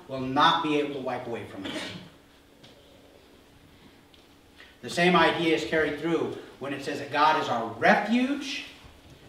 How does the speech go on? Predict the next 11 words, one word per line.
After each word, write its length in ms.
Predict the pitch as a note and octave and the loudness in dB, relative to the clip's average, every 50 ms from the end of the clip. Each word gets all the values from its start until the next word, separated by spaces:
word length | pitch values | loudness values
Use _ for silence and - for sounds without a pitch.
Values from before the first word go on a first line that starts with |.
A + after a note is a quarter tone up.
| - - - - - | -20 -20 -18 -10 -6
our 180 | B2+ B2+ B2 - - - - | -4 -4 -4 -6 -10 -8 0
fortress, 840 | F#3 G3+ A3+ B3+ - B3+ C4+ C#4 D4 D4 C#4+ - - - - - - - - - - - - - - - - - | 4 6 6 6 6 4 2 2 2 2 0 -6 -8 -10 -12 -14 -18 -20 -20 -20 -20 -20 -20 -20 -20 -20 -8 -2
our 140 | - G#3 - | 0 2 2
high 340 | - - A3+ A3 A#3 A3 - | 2 4 6 6 6 6 4
tower. 580 | - - A3 G#3+ G#3 G#3 F3 C#3 - - - - - - - - - - - _ _ _ - - - _ - _ _ - - - - - - _ _ _ - _ _ - - - - - - - - - - - _ - | 2 4 6 6 8 8 6 4 2 -2 -4 -10 -14 -16 -20 -20 -20 -20 -20 _ _ _ -20 -20 -20 _ -20 _ _ -20 -20 -20 -20 -20 -20 _ _ _ -20 _ _ -20 -20 -20 -20 -20 -20 -20 -20 -20 -20 -20 _ 2
That's 300 | C3 F3 F#3+ G#3+ - - G#3+ | 6 6 6 6 4 2 2
the 100 | F#3+ F3 | 4 4
idea 400 | D#3+ D#3 - - D#3+ D#3+ D#3 - | 4 4 2 0 0 0 0 0
of 140 | - C3+ C3+ | -2 -4 -4
the 80 | C#3+ B2+ | -4 -4
rock, 380 | A#2 C3 A#2+ A2+ - - - | -4 -2 -4 -4 -6 -8 -14